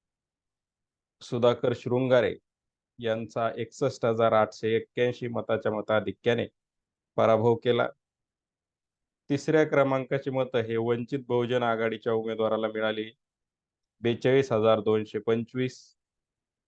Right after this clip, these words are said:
तर चौथ्या क्रमांकावर स्वराज्य शक्ती सेनेच्या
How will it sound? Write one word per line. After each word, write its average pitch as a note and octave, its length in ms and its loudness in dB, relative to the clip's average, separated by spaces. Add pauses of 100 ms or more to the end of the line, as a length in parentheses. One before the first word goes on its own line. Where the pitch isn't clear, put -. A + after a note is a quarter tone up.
(760)
तर B2 180 -2
चौथ्या C#3+ 640 4 (200)
क्रमांकावर B2 800 2 (1120)
स्वराज्य C3 640 0
शक्ती B2+ 440 -10
सेनेच्या A#2+ 720 -2